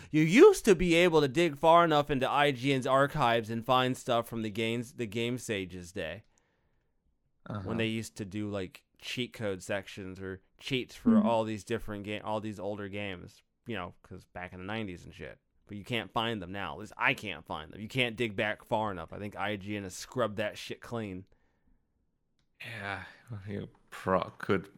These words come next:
Speaker 2: at most probably find them in some kind of internet archive or something,
Speaker 3: Yeah.
Speaker 2: if that.
Speaker 3: The internet never forgets. <laughs>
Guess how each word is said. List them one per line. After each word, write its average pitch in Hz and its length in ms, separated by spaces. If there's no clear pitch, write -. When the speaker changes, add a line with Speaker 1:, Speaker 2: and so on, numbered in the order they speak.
Speaker 2:
at - 280
most 98 260
probably 92 320
find 90 300
them 90 140
in 90 140
some 90 240
kind 90 300
of 87 100
internet 90 440
archive 90 580
or 92 40
something, 90 440
Speaker 3:
Yeah. 196 260
Speaker 2:
if 185 200
that. 87 340
Speaker 3:
The - 60
internet - 520
never - 260
forgets. - 640
<laughs> - 80